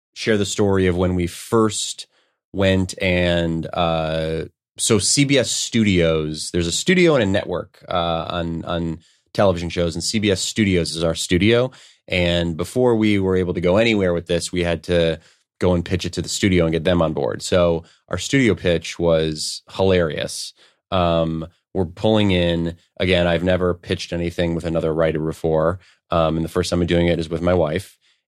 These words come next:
And I say to Ellie, "Hey, um, you know, you have a tendency sometimes when we're out at dinner and stuff to interrupt me and talk over me. Can you, can you please not do that in the, in the pitch?" And Ellie goes, "Yeah, of course."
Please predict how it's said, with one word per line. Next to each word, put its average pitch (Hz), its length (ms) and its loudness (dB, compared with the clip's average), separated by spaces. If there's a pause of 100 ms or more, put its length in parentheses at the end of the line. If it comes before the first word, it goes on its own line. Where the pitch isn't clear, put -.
(120)
And 80 340 0
I 80 100 0
say 92 180 -2
to 87 120 2
Ellie, 101 520 2
"Hey, 127 500 -2
um, 104 260 -4
you 104 80 -4
know, 101 60 -2
you 113 380 -4
have 113 160 -6
a 110 40 -2
tendency 107 360 -6
sometimes 104 400 -2
when 95 100 -2
we're 92 100 2
out 90 140 2
at 82 100 -4
dinner 113 220 2
and 101 120 0
stuff 95 280 -2
to - 100 -6
interrupt 95 400 0
me 101 380 0 (340)
and 95 80 -2
talk 95 280 -2
over 101 240 2
me. 95 180 0
Can 95 180 -2
you, 92 120 2
can - 200 -6
you 90 80 2
please 101 300 0
not 90 220 0
do 90 180 2
that 82 340 2 (420)
in 87 260 2
the, 82 280 2
in 85 100 -2
the 82 60 -2
pitch?" - 420 -2 (600)
And 90 100 -4
Ellie 90 160 -2
goes, 85 200 -6
"Yeah, 98 220 -4
of - 100 -20
course." 85 400 -6